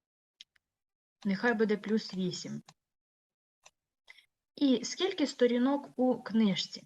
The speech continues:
Якщо б ми мали якесь число, ми б могли додати ті сторінки, які він вже прочитав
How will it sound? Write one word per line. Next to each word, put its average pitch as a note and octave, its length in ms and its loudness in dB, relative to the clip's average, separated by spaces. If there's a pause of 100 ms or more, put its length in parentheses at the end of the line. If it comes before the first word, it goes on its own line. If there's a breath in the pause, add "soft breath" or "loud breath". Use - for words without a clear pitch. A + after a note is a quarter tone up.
(2250)
Якщо B3 320 4
б G4+ 80 -2
ми D#4 120 2 (320)
мали C4 420 6
якесь B3+ 340 4
число, F4 640 -4
ми C4+ 180 0
б D4 120 -4
могли A#3 320 4
додати G3+ 640 -4 (2000 loud breath)
ті C#4+ 200 -2
сторінки, A3+ 480 2
які A3 280 0
він G3+ 200 2
вже A3+ 220 4
прочитав G3 760 -2